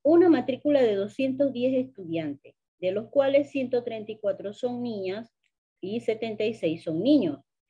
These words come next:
Y de estos tenemos veinticinco que son de quinto grado,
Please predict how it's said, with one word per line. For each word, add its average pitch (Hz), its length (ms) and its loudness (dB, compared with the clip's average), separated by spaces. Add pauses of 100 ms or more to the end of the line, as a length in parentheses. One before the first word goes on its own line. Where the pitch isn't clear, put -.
(420)
Y 247 180 2
de 233 300 8
estos 349 500 2 (480)
tenemos 214 500 2
veinticinco 247 1120 -2 (680)
que 220 160 0
son 240 260 0
de 208 260 -4
quinto 254 520 0
grado, 156 560 -4